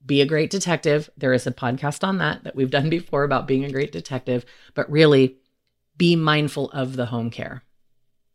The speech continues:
Okay, so the proper facial sugaring protocol, for example, is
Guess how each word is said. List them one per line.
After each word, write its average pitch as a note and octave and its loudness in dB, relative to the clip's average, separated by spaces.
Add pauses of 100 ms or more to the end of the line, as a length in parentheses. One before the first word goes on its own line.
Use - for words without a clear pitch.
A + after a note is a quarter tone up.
(400)
Okay, C3+ -2 (280)
so - 2 (720)
the B2+ -6
proper D3+ 4
facial D#3 2
sugaring D#3 0
protocol, C#3+ 2
for B2+ -4
example, A#2+ -4
is C3 -2